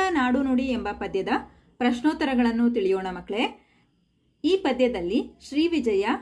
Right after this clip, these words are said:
ನಯಸೇನ, ನೇಮಿಚಂದ್ರ, ಮಹಾಲಿಂಗ ರಂಗ, ಆಂಡಯ್ಯರವರು ಬರೆದಿರುವ ಪದ್ಯದ ಭಾಗಗಳನ್ನ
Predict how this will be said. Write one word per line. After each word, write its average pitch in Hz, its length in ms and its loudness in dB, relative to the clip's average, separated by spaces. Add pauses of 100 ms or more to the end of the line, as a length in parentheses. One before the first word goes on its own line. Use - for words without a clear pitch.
(140)
ನಯಸೇನ, 233 560 -2 (280)
ನೇಮಿಚಂದ್ರ, 233 640 2 (420)
ಮಹಾಲಿಂಗ 320 560 0 (100)
ರಂಗ, 202 240 -4 (380)
ಆಂಡಯ್ಯರವರು 302 840 0
ಬರೆದಿರುವ 220 520 0
ಪದ್ಯದ 233 420 0
ಭಾಗಗಳನ್ನ 202 640 -2